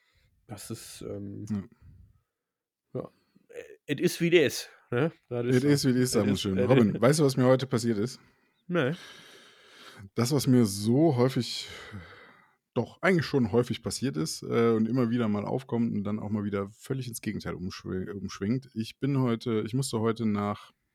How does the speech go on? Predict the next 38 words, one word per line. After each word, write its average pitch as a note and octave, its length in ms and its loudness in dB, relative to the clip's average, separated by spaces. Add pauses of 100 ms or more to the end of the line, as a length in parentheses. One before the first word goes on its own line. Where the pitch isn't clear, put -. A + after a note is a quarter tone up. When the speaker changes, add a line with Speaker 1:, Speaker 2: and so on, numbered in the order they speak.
Speaker 2:
Mönchengladbach F#2+ 680 -8
fahren. - 320 -20 (340)
Speaker 1:
Mhm. A2 280 -8 (420)
Speaker 2:
Das G#2 140 -2
ist E3 160 0
ja C#3+ 160 4
von B2+ 200 0
uns D#3 180 -2
aus C3+ 180 0
mit A2+ 180 2
Stau C3 360 0
eine B2 140 0
längere G#2+ 340 -2
Zeit, - 380 -10
ne? A2+ 140 0
Und A2+ 100 0
ich A2+ 120 -6
glaub, B2+ 180 2
Speaker 1:
Mhm. C#3+ 40 -4
Speaker 2:
ich C3+ 80 -4
habe D3 160 0
mich B2 260 0
bis D3+ 180 -2
dorthin, G#2 640 -4 (720)
auf - 120 -16
dem G#2 160 0
Hinweg, G#2+ 440 0
habe B2 120 0
ich A#2 60 -2
mich, A#2 120 -4
glaub A#2 180 2
ich, - 140 -14
achtmal A#2+ 380 -2
so A#2+ 180 -2
dermaßen C#3 460 -2
aufgeregt A#2 800 -6
im G2 120 -4
Auto G#2 560 -4